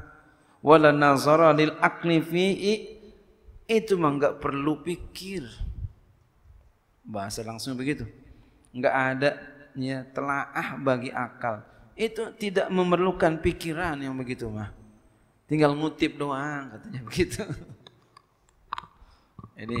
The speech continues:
nggak boleh kayak begitu. Wa muallimil kalami, ya, atop lagi ke, ke sana, ya.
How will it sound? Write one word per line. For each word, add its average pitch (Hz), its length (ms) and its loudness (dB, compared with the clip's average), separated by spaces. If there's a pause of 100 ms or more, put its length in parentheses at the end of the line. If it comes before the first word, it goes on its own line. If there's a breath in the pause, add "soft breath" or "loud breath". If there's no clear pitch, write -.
(180)
nggak 107 160 -4
boleh 110 240 0
kayak 107 320 -8
begitu. 104 260 -20 (4000 soft breath)
Wa 139 160 8
muallimil 185 880 6
kalami, 185 640 4
ya, 120 240 -2 (160)
atop 120 320 -2
lagi 131 160 -4
ke, 123 100 -6 (300)
ke 123 160 -8
sana, 107 320 0
ya. 123 240 -8